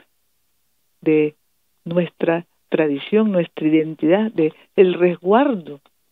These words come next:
de nuestras tradiciones y nuestra identidad cultural.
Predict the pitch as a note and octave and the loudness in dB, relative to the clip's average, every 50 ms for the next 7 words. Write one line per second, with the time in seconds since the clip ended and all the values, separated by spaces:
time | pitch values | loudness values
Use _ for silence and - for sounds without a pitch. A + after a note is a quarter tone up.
0 | _ _ - E3 D3+ D#3+ E3 D#3 - - - D#3+ D#3 D#3+ - _ _ _ - D#3 | _ _ -8 -8 -6 -6 -6 -8 -6 -4 -4 -2 -2 -2 -6 _ _ _ -8 -4
1 | D#3 D3 C#3 C#3 C#3+ - - G3 G#3 G#3+ A3 G#3 G3 E3+ E3+ E3+ E3+ - - D#3 | -4 -2 -2 -2 -4 -4 -2 -2 0 2 2 0 0 0 -2 -4 -4 -2 -2 -2
2 | D#3 D#3+ D#3 D3 - D#3+ D#3 D#3+ E3 F3+ _ _ - - - - _ _ _ - | -2 -2 -4 -4 -4 -2 -2 -2 -2 -4 _ _ -20 -20 -20 -20 _ _ _ -2
3 | - G#3 G3 F3+ - - E3 D#3+ A3 C#4+ E4+ D4+ A3+ | 0 0 0 0 -4 -6 -2 0 0 2 2 0 -4